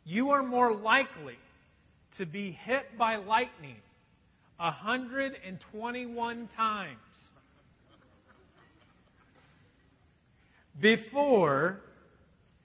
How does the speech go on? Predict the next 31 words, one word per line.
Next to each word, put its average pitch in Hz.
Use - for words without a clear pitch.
you 226
win 240
it 233
big 185
and 170
become 196
a 185
million 214
dollar 190
winner 165
in 156
the 151
whole 160
gambling 151
thing. 120
Now 208
think 311
about 165
this. -
After 262
you 285
get 294
struck 262
by 277
lightning 190
a 156
hundred 240
and 233
twenty 226
times, 196
okay? 214